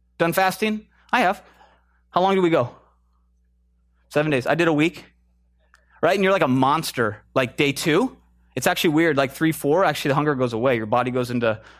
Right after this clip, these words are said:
it goes into, like, hyperprotective mode, and your hunger actually kinda goes away,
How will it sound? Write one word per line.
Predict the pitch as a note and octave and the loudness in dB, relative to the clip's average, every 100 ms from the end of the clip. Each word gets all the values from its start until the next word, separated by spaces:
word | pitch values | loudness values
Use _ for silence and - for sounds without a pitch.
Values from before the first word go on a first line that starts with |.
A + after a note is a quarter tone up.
| _ _ | _ _
it | C3+ | -6
goes | C#3 B2+ | -2 -2
into, | B2+ A#2+ | 0 2
like, | A2+ A2 - _ - | 0 -2 -8 _ -10
hyperprotective | - C3+ B2+ C3+ B2+ B2+ E3 D3+ | -4 -4 -4 -6 -4 -2 -2 -2
mode, | D#3 | 0
and | E3 | 0
your | A#2+ | -2
hunger | A2+ D#3+ C3+ | -2 0 0
actually | A#2+ - | -2 -4
kinda | - C3+ | -4 -4
goes | B2 A2+ | -2 -4
away, | G#2 A2 G2 - | -4 -2 -2 -6